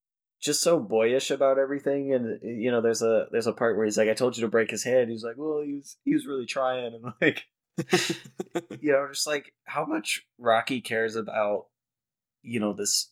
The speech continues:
Speaker 1: this place that doesn't really care about him at all. Or you look at, like, uh,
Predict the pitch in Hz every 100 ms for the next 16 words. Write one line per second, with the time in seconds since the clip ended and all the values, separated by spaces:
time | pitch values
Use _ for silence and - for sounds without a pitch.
0 | - 117 - - 131 - 110 113 180 135
1 | 104 110 110 107 104 95 90 104 95 95
2 | 107 120 113 90 101 98 - - _ -
3 | 104 101 85 78